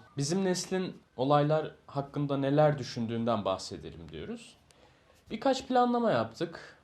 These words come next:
Umarız devamlılığı da olur bunun. Yani, fakat bunu biraz sıkıcılıktan uzak, gündemi takip ederken biraz da hani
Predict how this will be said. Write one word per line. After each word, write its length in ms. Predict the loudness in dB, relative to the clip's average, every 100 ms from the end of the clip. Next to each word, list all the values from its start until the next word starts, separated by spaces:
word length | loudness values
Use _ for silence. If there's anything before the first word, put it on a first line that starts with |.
| _ _
Umarız 380 | 2 4 4 6
devamlılığı 560 | 8 8 6 2 0 2
da 40 |
olur 320 | 2 2 -2
bunun. 360 | -4 -4 -6 -10 _ _ _ _ _ -20 _ _ _ _ _ _ _ -2
Yani, 320 | 0 0 -4 -8
fakat 420 | -2 2 2 2
bunu 220 | 0 0 2
biraz 260 | 2 0
sıkıcılıktan 640 | -2 -4 -2 -4 0 0 2
uzak, 680 | 2 2 2 -6 -16 -18 -20 -4
gündemi 320 | 0 0 0
takip 360 | 2 2 2 0
ederken 540 | 2 0 0 -4 -2
biraz 260 | -2 -2 -2
da 60 |
hani 220 | -4 -4